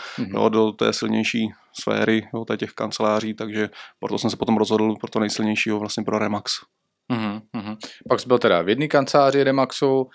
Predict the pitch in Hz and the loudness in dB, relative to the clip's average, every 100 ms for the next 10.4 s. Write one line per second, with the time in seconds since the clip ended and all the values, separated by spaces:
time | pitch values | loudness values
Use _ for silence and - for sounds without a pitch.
0 | - _ - 107 104 104 104 107 107 104 | -20 _ -2 2 4 2 0 2 4 4
1 | 107 101 101 98 95 95 98 95 95 95 | 2 4 6 4 2 -2 -2 -2 -2 -2
2 | 92 92 90 90 - - 98 95 85 - | -2 -4 -6 -10 -6 -4 -4 -6 -8 -4
3 | 127 117 120 113 110 90 - 87 90 87 | -4 -2 -2 0 -2 -4 -8 -10 -8 -8
4 | - 82 - 92 - 90 - 85 87 - | -10 -12 -10 -12 -10 -12 -12 -12 -14 -14
5 | 90 87 - - 85 95 92 98 92 107 | -14 -10 -10 -10 -8 -6 -2 -2 -2 0
6 | - 90 104 90 87 87 - - _ _ | 4 4 2 0 -4 -6 -12 -20 _ _
7 | - 87 85 82 85 85 87 - 143 147 | -4 0 0 0 -4 -6 -4 2 2 2
8 | 147 151 143 _ _ _ _ _ _ _ | -4 -6 -12 _ _ _ _ _ _ _
9 | - 110 110 98 110 107 104 _ 90 - | 0 4 4 2 0 0 -2 _ -14 -4
10 | 82 80 - | -4 -4 -14